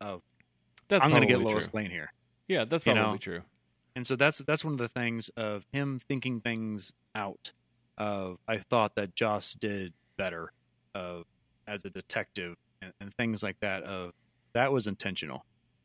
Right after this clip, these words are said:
Speaker 1: was him having Lois there to save his ass, you know?
Speaker 2: Mm-hmm.
Speaker 1: Of, if anything, you know, we know he's gone if he laserizes Lois. Like, that's, that's just it. So have her there and maybe she can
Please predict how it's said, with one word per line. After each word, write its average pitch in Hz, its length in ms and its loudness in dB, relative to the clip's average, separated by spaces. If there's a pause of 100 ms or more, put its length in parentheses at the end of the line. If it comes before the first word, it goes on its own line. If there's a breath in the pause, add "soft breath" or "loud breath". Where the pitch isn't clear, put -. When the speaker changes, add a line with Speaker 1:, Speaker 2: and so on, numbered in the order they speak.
Speaker 1:
was 90 400 -6 (100)
him 113 100 -2
having 95 360 -6
Lois 85 260 -6
there 87 220 -4
to 78 240 -10 (120)
save 82 240 -6
his 82 120 -10
ass, - 400 -6 (120)
you 107 80 -2
know? 117 120 0
Speaker 2:
Mm-hmm. 113 100 -2 (500)
Speaker 1:
Of, 85 320 -6 (360)
if 110 140 -2
anything, 110 400 6 (260)
you 123 80 -2
know, 113 60 0
we 131 100 2
know 147 180 10
he's 135 160 6
gone 113 300 4
if 107 100 -2
he 107 260 2 (360)
laserizes 107 760 -2
Lois. 80 360 -8 (340)
Like, 101 160 -6
that's, - 380 -4 (720)
that's 110 280 -6
just 98 300 -8 (120)
it. - 300 -10 (240)
So 98 420 -2 (280)
have 131 240 4
her 117 160 2
there 104 280 4
and 92 140 -4
maybe 98 240 -4
she 101 160 -6
can 90 160 -10